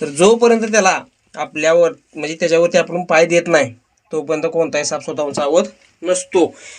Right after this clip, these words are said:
आणि जेव्हा आपण त्याला वाटतंय बाबा कोणतरी जवळ आलंय आपल्या, तेव्हा तो कुकरच्या शिट्टीप्रमाणे आवाज करून आधी पूर्वचेतावनी देत असतो. तरी पण जर माणसांना ऐकलं तर शेवटचा पर्याय म्हणून तो चावत असतो, लक्षात घ्या.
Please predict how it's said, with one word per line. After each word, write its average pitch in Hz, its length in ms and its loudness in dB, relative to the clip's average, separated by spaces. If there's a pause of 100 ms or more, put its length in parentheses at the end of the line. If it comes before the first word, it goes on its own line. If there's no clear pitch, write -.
(160)
आणि 143 120 -8
जेव्हा 160 240 4
आपण 175 200 -2 (100)
त्याला 180 260 2
वाटतंय 185 360 2
बाबा 175 200 -4
कोणतरी 175 340 -6
जवळ 170 220 -2
आलंय 165 240 2
आपल्या, 151 280 0 (420)
तेव्हा 147 180 6
तो 190 260 2 (520)
कुकरच्या 196 460 -2
शिट्टीप्रमाणे 180 500 0
आवाज 165 300 2
करून 170 300 -2
आधी 165 160 -2
पूर्वचेतावनी 165 760 -4 (280)
देत 170 260 -2
असतो. 170 440 -2 (480)
तरी 196 140 6
पण 240 200 2
जर 240 80 4
माणसांना 233 540 2
ऐकलं 190 400 0 (600)
तर 196 200 0
शेवटचा 220 500 2
पर्याय 220 300 0
म्हणून 180 220 -2
तो 180 280 -2 (460)
चावत 185 340 2
असतो, 160 280 -8
लक्षात 156 260 -6
घ्या. 131 160 -12